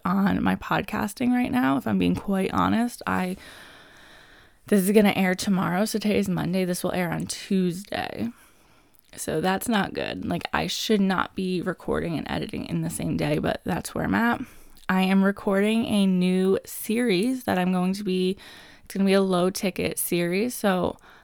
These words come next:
I'm starting, I'm finishing the outline for the third episode. It's gonna be a three-part series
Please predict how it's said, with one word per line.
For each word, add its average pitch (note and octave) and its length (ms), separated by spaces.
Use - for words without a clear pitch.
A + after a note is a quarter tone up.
I'm F#3 160
starting, F3+ 560
I'm F#3 160
finishing A3 640
the G#3+ 80
outline F#3+ 400
for F#3+ 100
the F3+ 140
third G3+ 400
episode. F#3+ 640
It's - 160
gonna F#3+ 120
be F3+ 120
a F3 40
three-part G3+ 540
series F#3 640